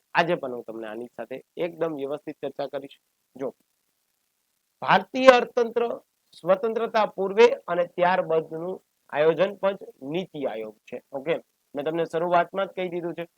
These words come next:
આયોજન પંચના ક્વેશ્ચન પૂરેપૂરા આવશે. હવે તમારે અહીં શું વાંચવાનું છે?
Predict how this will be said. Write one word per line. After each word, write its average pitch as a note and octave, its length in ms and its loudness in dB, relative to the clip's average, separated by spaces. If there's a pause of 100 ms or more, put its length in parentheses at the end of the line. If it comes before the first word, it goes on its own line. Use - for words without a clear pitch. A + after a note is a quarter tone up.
(280)
આયોજન G3+ 500 4
પંચના F3+ 480 0
ક્વેશ્ચન E3 480 -2
પૂરેપૂરા E3+ 680 -2
આવશે. A#2 360 -4 (440)
હવે D#3+ 80 4
તમારે A3 240 2
અહીં A#3+ 120 2
શું A3+ 160 0
વાંચવાનું F#3 380 4
છે? D#3 120 -10